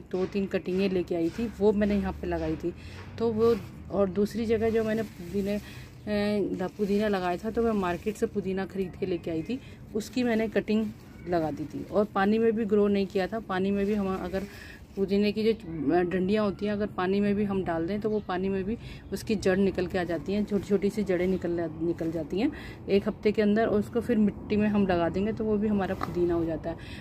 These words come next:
परंतु मैंने वो पुदीना इस तरीके से नहीं लगाया था, मैंने सीधा डायरेक्ट अपने, मैंने डायरेक्ट पुदीने की पत्तियां हटा के और डंडियां, डंडियां सारी की सारी अपने, अ, गमले में मैंने लगा दी थी। वहाँ पे भी मेरा एक छोटा सा मेरा है,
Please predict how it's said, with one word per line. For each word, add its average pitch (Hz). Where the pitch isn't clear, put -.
परंतु 220
मैंने 220
वो 220
पुदीना 202
इस 202
तरीके 196
से 208
नहीं 202
लगाया 165
था, -
मैंने 190
सीधा 196
डायरेक्ट 196
अपने, 190
मैंने 226
डायरेक्ट 208
पुदीने 208
की 214
पत्तियां 208
हटा 180
के 220
और 208
डंडियां, 190
डंडियां 185
सारी 170
की 190
सारी 180
अपने, 190
अ, -
गमले 190
में 196
मैंने 180
लगा 160
दी 151
थी। 156
वहाँ 190
पे 214
भी 220
मेरा 208
एक 202
छोटा 202
सा 208
मेरा 185
है, 202